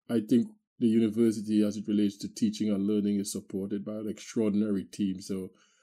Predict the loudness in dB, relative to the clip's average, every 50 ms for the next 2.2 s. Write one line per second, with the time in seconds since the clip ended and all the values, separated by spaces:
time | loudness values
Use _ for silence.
0 | _ _ _ _ _ _ -16 -12 -4 -2 -2 -2 -2 -2 -2 -2 0 0 -2 -2
1 | -2 -2 -2 -4 -6 _ _ _ _ -8 -6 -6 -6 -6 -8 -8 -10 -10 -10 -10
2 | -10 -12 -14